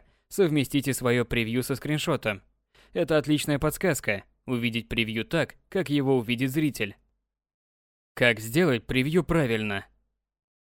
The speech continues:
Для этого планируйте идеи прежде,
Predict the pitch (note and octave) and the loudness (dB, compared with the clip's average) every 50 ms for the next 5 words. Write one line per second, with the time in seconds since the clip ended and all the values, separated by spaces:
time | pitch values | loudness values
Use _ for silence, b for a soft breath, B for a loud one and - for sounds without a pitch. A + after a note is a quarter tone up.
0 | _ _ _ _ _ _ _ _ _ - C3 A#2 A2+ A2+ A#2 A#2 C#3 E3+ E3 - | _ _ _ _ _ _ _ _ _ -14 -10 -6 -2 2 4 4 4 4 2 2
1 | B2+ A2+ G#2+ G2+ G2 - - _ - D#3 E3 F3+ F#3+ G3+ F#3+ F#3 E3+ - - D#3 | 0 0 2 0 0 -2 -4 _ -2 0 2 2 2 2 4 2 2 2 0 -2
2 | D#3 - C#3+ A#2+ A#2+ C3 C3+ C3+ C3+ C3+ E3 F3 E3+ D3 A#2 A2 A2 G2+ G2 - | 0 0 -2 0 2 2 2 2 2 0 2 2 2 2 0 0 0 -2 -2 -2